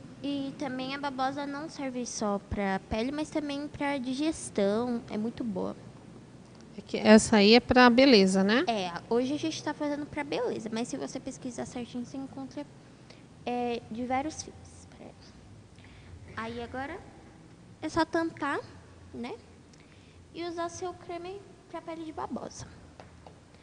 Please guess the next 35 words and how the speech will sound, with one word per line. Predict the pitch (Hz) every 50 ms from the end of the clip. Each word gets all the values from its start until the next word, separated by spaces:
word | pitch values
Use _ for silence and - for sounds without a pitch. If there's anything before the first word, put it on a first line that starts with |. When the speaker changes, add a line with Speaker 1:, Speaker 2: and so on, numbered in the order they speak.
| - - - - - -
Speaker 2:
Ele | - 208
tira | - - - 247 233 220 214
manchas, | 214 208 214 220 240 254 262 254 - - - 220 214 208
né? | 226 226 277 311 320
Babosa. | 262 208 196 196 202 214 226 233 233 233 320
Speaker 1:
É, | 330 302 269 240
ele | 233 254 262
ajuda | 262 254 285 240 311 330
muito | 311 294 262 254 254 269 269 -
pra | - 240
tirar | 226 - - 254 -
mancha, | 226 226 247 262 277 277 285 285 285 - 294
pra | 285 - 247 226
pele. | - - - 254 254 254 262 254 254 269 - - - - - - - -
E | 254 294
no | 311 320
caso, | - - 294 311 320 330
esse | 311 -
daqui | 285 311 320 - 330
vai | 285 320 320
ser | - 320 320
mais | 311 320 339 320
um | 349 349
creme | - - - 320 302 311 311
hidratantezinho, | 294 285 311 302 262 269 277 277 277 277 - 254 254 254 240 - - 226 233 254
né? | 254 240 226 -
Que | - 262
o | 262 254
sebo | - - - 226 220 233
de | 220 233 233 226
carneiro | - 262 254 247 247 240 233 226
era | 247 247
bem | 233 220 220 226 240 247
hidratante, | 262 302 320 - - - - - - -
tá? | - - 269